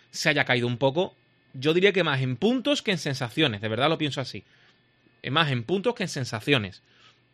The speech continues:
Porque al final también te queda que, le, que no es fácil,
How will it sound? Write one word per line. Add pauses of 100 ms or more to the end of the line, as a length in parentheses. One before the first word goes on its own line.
Porque (360)
al
final
también
te
queda (360)
que,
le,
que
no
es
fácil,